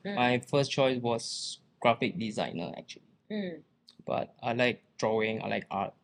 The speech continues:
Speaker 2: you know, I like design. But, um, because, um, I mean, uh, me and my mom went to, went here in Singapore, and then we go and find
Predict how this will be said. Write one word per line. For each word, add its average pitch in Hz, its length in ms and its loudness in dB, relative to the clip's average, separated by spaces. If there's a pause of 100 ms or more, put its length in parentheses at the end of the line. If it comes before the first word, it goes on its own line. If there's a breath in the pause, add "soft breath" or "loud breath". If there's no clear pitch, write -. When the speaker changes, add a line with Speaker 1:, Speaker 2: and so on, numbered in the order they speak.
(360 soft breath)
Speaker 2:
you 110 100 -2
know, 107 80 0
I 110 60 0
like 113 200 -2
design. 98 460 -6 (560)
But, 123 400 4
um, 87 380 -2 (400)
because, 131 800 4 (280)
um, 120 640 4 (2500)
I 127 60 10
mean, 147 460 12 (120)
uh, 135 560 12 (640)
me 165 160 12
and 151 100 12
my 127 120 12
mom 135 280 12
went 135 240 10
to, 123 440 2 (1200)
went 143 200 12
here 143 380 12 (200)
in 131 80 2
Singapore, 123 520 6
and 123 140 6
then 123 240 4
we 120 340 4
go 123 220 6
and 120 280 4
find 120 480 4